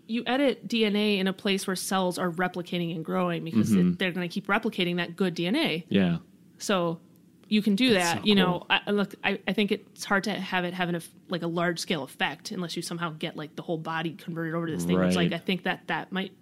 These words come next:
Speaker 1: that's part of the challenge with these therapies. I don't know much about that, like, how they do that. But in
Speaker 2: Would
Speaker 1: this
Speaker 2: there
Speaker 1: case,
Speaker 2: be a
Speaker 1: that's what
Speaker 2: way
Speaker 1: they're
Speaker 2: for them
Speaker 1: doing.
Speaker 2: to, like, edit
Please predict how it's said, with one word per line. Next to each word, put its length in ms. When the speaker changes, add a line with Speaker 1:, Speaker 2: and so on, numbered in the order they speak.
Speaker 1:
that's 240
part 240
of 80
the 80
challenge 360
with 100
these 180
therapies. 360
I 80
don't 180
know 100
much 140
about 300
that, 120
like, 120
how 60
they 80
do 100
that. 140
But 80
in 100
Speaker 2:
Would 80
Speaker 1:
this 80
Speaker 2:
there 100
Speaker 1:
case, 100
Speaker 2:
be 140
a 60
Speaker 1:
that's 140
what 100
Speaker 2:
way 100
Speaker 1:
they're 80
Speaker 2:
for 80
them 160
Speaker 1:
doing. 100
Speaker 2:
to, 40
like, 40
edit 340